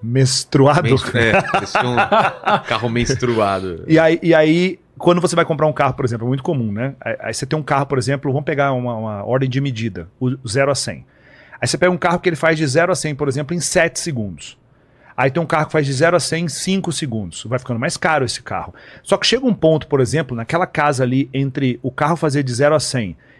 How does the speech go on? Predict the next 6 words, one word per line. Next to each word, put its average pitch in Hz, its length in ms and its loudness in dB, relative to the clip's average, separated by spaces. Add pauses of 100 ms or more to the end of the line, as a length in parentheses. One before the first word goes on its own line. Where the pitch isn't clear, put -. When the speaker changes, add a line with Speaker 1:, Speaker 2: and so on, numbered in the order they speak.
(120)
Speaker 1:
em 143 140 -2
quatro 175 480 0
segundos 120 520 -4
ou 135 140 0
três 180 380 0
segundos, 117 760 -6